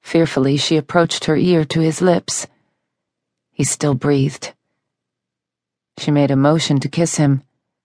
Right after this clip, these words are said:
then threw herself back in a quiver of agony.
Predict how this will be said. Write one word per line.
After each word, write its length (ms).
then 220
threw 240
herself 400
back 260
in 80
a 80
quiver 360
of 120
agony. 520